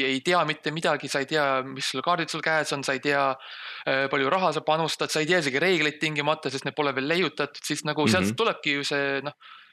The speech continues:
Speaker 1: see bluff,
Speaker 2: Lootus.
Speaker 1: lootus ja ko-, koos lootusega see bluffimine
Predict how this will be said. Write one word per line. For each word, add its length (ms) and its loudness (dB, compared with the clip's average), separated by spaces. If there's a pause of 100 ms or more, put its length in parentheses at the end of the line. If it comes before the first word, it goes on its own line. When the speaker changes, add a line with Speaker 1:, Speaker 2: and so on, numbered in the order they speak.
Speaker 1:
see 140 -2
bluff, 400 6
Speaker 2:
Lootus. 300 2
Speaker 1:
lootus 580 2
ja 420 2
ko-, 300 -2
koos 240 0
lootusega 540 2
see 200 0
bluffimine 880 0